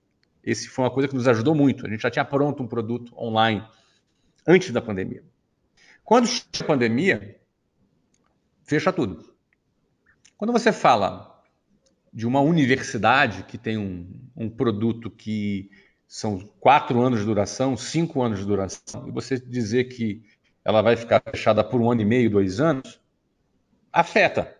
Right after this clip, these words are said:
Mas você tem um horizonte de produto de quatro, cinco,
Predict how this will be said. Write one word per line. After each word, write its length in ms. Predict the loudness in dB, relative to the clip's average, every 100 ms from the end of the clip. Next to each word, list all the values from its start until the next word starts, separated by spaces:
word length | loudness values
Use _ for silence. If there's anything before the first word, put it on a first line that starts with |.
| _ _ _ _ _ _ _ _ 0
Mas 460 | 4 4 4 -2
você 460 | -6 -6 -6 -4 -6 -8 -20 _ _ _ _ _
tem 160 | 0 2
um 140 | 6
horizonte 880 | 6 6 2 0 0 -2 -6 -6 -10 -10
de 180 | -6
produto 480 | -4 -2 -2 -2 -6
de 100 | -8
quatro, 320 | 0 2 2
cinco, 280 | -2 -10 -12